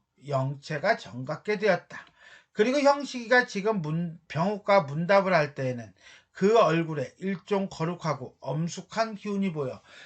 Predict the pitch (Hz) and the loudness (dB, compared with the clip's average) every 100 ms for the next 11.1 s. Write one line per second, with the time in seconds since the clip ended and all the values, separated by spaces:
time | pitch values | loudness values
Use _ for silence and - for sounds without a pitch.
0 | _ - - 185 185 247 - - 185 - | _ -14 -4 -4 -4 -6 4 4 4 -2
1 | 160 151 170 208 220 - 185 208 208 208 | -4 -4 0 2 2 2 2 2 2 0
2 | 208 170 156 170 190 170 - _ - 147 | -2 0 4 6 8 6 4 _ -10 -2
3 | 170 196 233 254 - 190 185 233 214 226 | 0 2 6 6 4 -2 0 -2 -2 -6
4 | 190 - _ - - - 233 - - 202 | -8 -10 _ -20 -20 -10 -10 -8 0 0
5 | 233 208 214 208 165 185 190 - 220 175 | 0 -2 0 0 -2 -4 -8 2 2 2
6 | 135 _ _ 175 220 233 262 240 196 156 | -2 _ _ 2 4 6 4 4 2 2
7 | 143 156 226 247 - - _ - 147 135 | -2 2 2 2 -8 -20 _ -10 -6 -4
8 | - 185 220 226 214 240 - - 208 233 | -4 -4 -2 -4 -6 -8 -8 -10 -2 -2
9 | - _ _ - _ 240 277 330 269 247 | -2 _ _ -20 _ 2 6 8 6 2
10 | 202 320 285 277 214 - 151 147 214 294 | -4 -8 -2 0 0 -2 -8 -4 -4 -4